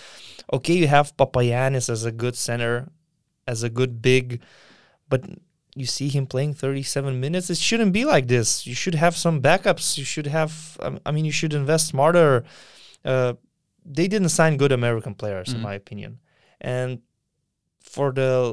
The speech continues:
Speaker 1: lower budget teams, the main thing is always to hit the jackpot with the Americans that you're signing, whether it will be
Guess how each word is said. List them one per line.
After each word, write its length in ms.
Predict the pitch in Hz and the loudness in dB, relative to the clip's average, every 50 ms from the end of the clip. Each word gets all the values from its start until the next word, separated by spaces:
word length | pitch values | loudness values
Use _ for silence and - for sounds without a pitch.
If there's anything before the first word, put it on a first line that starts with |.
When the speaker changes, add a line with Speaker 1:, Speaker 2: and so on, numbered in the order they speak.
| - 127 | 0 0
Speaker 1:
lower 180 | 135 156 170 165 | 0 0 0 0
budget 320 | 147 151 147 143 135 139 | 0 0 0 0 -4 -6
teams, 580 | - 139 135 147 165 180 165 - - - - - - 160 _ _ _ _ _ _ _ _ _ _ _ _ _ _ _ _ _ | -6 -6 -6 -4 -4 -4 -4 -4 -4 -6 -8 -10 -16 -20 _ _ _ _ _ _ _ _ _ _ _ _ _ _ _ _ _
the 140 | - 131 123 | -16 -10 -8
main 200 | 120 127 143 156 | -4 -4 -4 -4
thing 280 | 156 - 151 151 147 131 | -4 -6 -6 -6 -4 -4
is 120 | 123 117 | -2 0
always 580 | 127 131 139 135 123 113 110 117 117 - - - _ _ _ _ _ _ _ _ _ _ _ - | 2 2 2 2 0 -2 -4 -4 -6 -8 -10 -12 _ _ _ _ _ _ _ _ _ _ _ -6
to 60 | 131 | -2
hit 220 | 117 - 151 156 156 | 0 0 -2 -2 -2
the 80 | 151 | -6
jackpot 680 | 131 117 127 131 123 127 - _ - 131 131 127 127 - | -4 0 0 2 0 0 -2 _ 2 4 4 4 2 0
with 140 | 123 123 113 | -4 -4 -2
the 80 | 120 | -2
Americans 520 | 117 113 117 120 123 120 117 - 170 160 139 | -2 0 0 0 0 -2 -2 -4 -6 -8 -8
that 160 | 107 95 - | -8 -10 -10
you're 180 | - 98 - - - | -10 -10 -6 -4 -2
signing, 300 | 110 104 107 107 107 104 | -2 -2 -2 -2 -4 -4
whether 280 | 113 120 120 117 117 117 | -4 -4 -2 -2 0 -2
it 40 | 117 | -2
will 100 | 113 110 110 117 120 | -4 -4 -4 -4 -4
be 160 | 117 113 - | -4 -6 -8